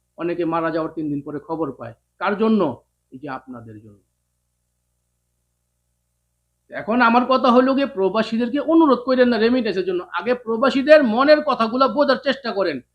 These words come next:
প্রবাসীদের সমস্যাগুলো সমাধান করার চেষ্টা করেন। প্রবাসীদেরকে ভালোবেসে দেখেন। এই প্রবাসীরা এতটা আবেগময় মানুষ, এরা, এরা মনে করেন যে একটু ভালোবাসা পেলে যে কি করতে পারে, আপনাদের সেই ধারণা নাই, আপনাদের সেই ধারণা নাই।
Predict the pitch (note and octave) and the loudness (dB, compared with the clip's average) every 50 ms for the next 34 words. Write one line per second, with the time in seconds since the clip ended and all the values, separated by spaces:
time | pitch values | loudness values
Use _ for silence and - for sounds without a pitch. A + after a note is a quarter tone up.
0 | _ _ _ _ _ - A#3 B3+ B3 D4 C4 A3+ C#4 D4+ D4 - - A#3+ C#4+ D#4+ | _ _ _ _ _ 0 2 4 6 6 6 4 2 0 0 0 0 0 2 2
1 | D#4+ - - C4 B3 A3+ C4 C#4 C4 - B3+ D4 D#4+ D#4 C#4 C4 B3+ A#3+ C4+ C4+ | 2 2 2 0 0 2 2 2 2 2 2 2 4 4 4 4 2 2 0 0
2 | C4+ E4 C#4+ - - D4 C4 B3+ A#3+ A3 F#3 D#3 - _ _ _ _ - B3+ C4+ | 0 -2 -2 0 0 0 0 0 0 0 -2 -4 -8 _ _ _ _ -2 2 4
3 | C4+ D4+ C#4 - D4+ C#4+ D#4 C4 C#4 G#3 D3+ F3+ A3+ C4+ D4 D4 D4+ - D#4 D4 | 6 6 4 4 2 0 0 0 0 0 0 0 2 4 4 4 4 2 2 4
4 | D4 C#4+ A#3+ A#3+ A3+ G#3 E3 - _ _ _ _ - C#4 D4 D4 D4+ D#4 D#4+ E4 | 4 2 4 2 0 0 -2 -4 _ _ _ _ -4 -4 -4 -2 0 2 4 6
5 | F4 D4+ C#4 D#4 D4 C4+ A3 F3 - - - _ _ _ - B3 B3+ - D#4 D4+ | 6 6 6 6 4 4 4 4 0 -4 -12 _ _ _ -6 -6 -4 -4 -2 0
6 | E4+ D#4+ C#4 C4 C4+ B3+ E4 F4 F4 F4+ F4+ E4+ E4+ E4 D#4 C#4+ C4+ C#4+ D#4 C4+ | 2 2 4 4 2 2 0 -2 -2 2 4 4 6 6 4 4 4 4 2 2
7 | - C4 B3 A#3 G#3 F#3 F3+ - - - _ _ _ - G#3 A#3+ C4+ C#4+ C4+ D4 | 2 0 2 2 2 2 2 -2 -6 -18 _ _ _ -6 -2 0 2 4 4 4
8 | D4+ D#4 D#4 C#4+ D4 D4 D4 D4 C#4+ - E4 A3 E3 D#3+ G3+ B3 D4 D4 D4+ C#4+ | 6 6 6 6 6 6 4 2 0 -4 -6 -6 -2 0 2 4 4 4 4 4
9 | A3+ C#4 C4+ C#4+ C#4+ D4 C#4+ C4 - - D4+ D4+ - D4+ D4+ - D4+ D4+ D#4 D4+ | 4 4 4 4 2 2 0 -2 -2 -4 -2 0 0 0 2 2 4 4 6 6
10 | D4 C4 G#3 - - _ _ _ - - _ - G3 F#3+ F#3+ G3 F#3+ G3 G3+ F#3+ | 4 4 2 0 -6 _ _ _ -20 -20 _ -10 -8 -6 -4 -4 -6 -4 -6 -6
11 | F#3+ E3 D#3 D#3 E3 E3 E3 E3 E3 D3 C#3+ D3 D#3+ E3 E3 D3+ C#3 B2 A2+ A2+ | -6 -6 -6 -6 -4 -4 -4 -4 -4 -2 0 0 0 0 0 -2 -4 -6 -8 -12
12 | _ _ _ _ _ _ _ _ _ _ _ _ _ _ _ _ _ _ _ _ | _ _ _ _ _ _ _ _ _ _ _ _ _ _ _ _ _ _ _ _
13 | _ - D#3+ - F3+ G3+ G3+ B3 A#3+ - B3+ A#3+ A#3 G3 G3+ A3 B3 B3+ C4+ C4+ | _ -12 -12 -8 -6 -2 0 0 2 4 4 2 4 4 4 4 4 4 4 4
14 | B3+ B3+ C4 C#4+ D4+ D4+ C#4+ B3 G#3 E3+ C#3 | 4 6 6 8 8 8 6 4 4 0 -4